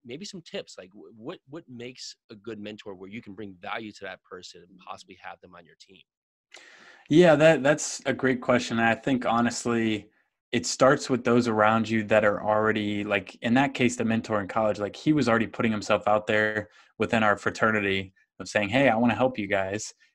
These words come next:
Speaker 2: And so I was one of a few, very few guys that actually took him up on it. You know, it's, so I guess one of the first things is in that certain situation, a lot of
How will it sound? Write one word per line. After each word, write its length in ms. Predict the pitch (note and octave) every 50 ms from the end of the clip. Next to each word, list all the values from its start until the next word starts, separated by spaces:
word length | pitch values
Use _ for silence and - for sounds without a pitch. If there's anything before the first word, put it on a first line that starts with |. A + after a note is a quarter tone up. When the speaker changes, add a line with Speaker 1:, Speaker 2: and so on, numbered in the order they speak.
| _ _
Speaker 2:
And 100 | - A2
so 120 | - - A#2+
I 220 | G#2 A2 A#2+ B2+
was 280 | C3 B2 A#2 G#2 F#2+ -
one 160 | A2+ A2+ A2+
of 120 | A2+ G#2+ G#2
a 80 | G#2
few, 400 | - - - C#3 C#3+ C#3 C3 A#2+
very 240 | G#2+ G#2+ B2+ C3+ B2+
few 160 | A#2+ - B2+
guys 240 | A2+ A#2 A2+ A2+ G#2+
that 100 | G#2 A2+
actually 260 | G#2+ G#2 - - A2
took 200 | G2+ - - A#2+
him 100 | - A2+
up 200 | A#2+ C#3 C#3+ -
on 180 | G2+ G2 F#2 D#2
it. 80 | - - _ _ _ _ _ _ _ _ _
You 100 | A#2 G#2+
know, 160 | G#2+ G2+ G2
it's, 180 | G#2+ A2 - -
so 380 | - B2 A#2 A2 G#2+ G2+ - - -
I 80 | A#2 A2+
guess 300 | A2 B2 A#2+ A#2+ - - - _
one 240 | - A#2 A#2+ B2+ C3
of 60 | A#2+
the 80 | A2+
first 300 | G#2+ - C#3 C#3+ C3 -
things 280 | - A#2 G#2+ G#2 G2+ G#2
is 220 | A2 G#2+ G2+ -
in 80 | A#2 A2
that 220 | A2+ A#2 A#2 G#2 - A#2+ -
certain 240 | - C3 A#2+ A2 G2+
situation, 560 | - A#2 G2+ - A2 A2 A#2 A2+ - - G#2
a 140 | G2+ G2+ A2+
lot 240 | A2+ A#2 B2 C3
of 140 | B2+ A#2 A2